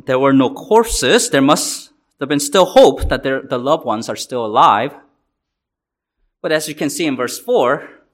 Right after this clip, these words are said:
they're not in a hopeful mood. They wept and wept, mourned to the point of utter exhaustion.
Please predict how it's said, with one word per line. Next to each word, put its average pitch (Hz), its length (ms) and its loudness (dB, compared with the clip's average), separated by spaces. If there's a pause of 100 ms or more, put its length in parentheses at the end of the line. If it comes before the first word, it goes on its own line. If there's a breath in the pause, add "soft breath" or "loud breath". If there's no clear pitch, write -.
(540)
they're 120 80 -12
not 131 300 -2
in 123 80 -6
a 117 120 -6
hopeful 113 480 -10
mood. 104 440 -10 (1900)
They 95 80 -14
wept 127 320 0
and 110 160 -6
wept, 151 380 -2
mourned 180 400 0
to - 80 -8
the - 80 -6
point 175 420 -6
of - 220 -10
utter 170 320 -2
exhaustion. 117 800 -12